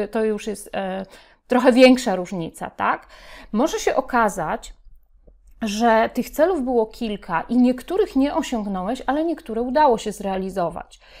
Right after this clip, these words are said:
Może się okazać, że niektóre założenia były błędne. Więc chodzi o to, żeby w tym drugim punkcie na,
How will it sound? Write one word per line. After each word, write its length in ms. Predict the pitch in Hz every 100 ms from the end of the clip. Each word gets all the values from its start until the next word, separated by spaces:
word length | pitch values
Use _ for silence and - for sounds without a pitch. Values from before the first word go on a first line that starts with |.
| - - -
Może 320 | 214 262 339
się 120 | 339
okazać, 480 | - - 214 208 233
że 80 | 247
niektóre 400 | 269 262 269 262
założenia 560 | 247 254 262 320 302 233
były 260 | 208 190
błędne. 560 | 185 190 170 175 185 - - - -
Więc 240 | 233 - -
chodzi 360 | - 339 359 -
o 140 | 254
to, 140 | -
żeby 220 | 247 226 214
w 60 |
tym 160 | - 214
drugim 320 | 214 302 392
punkcie 400 | 330 320 - 208
na, 180 | 190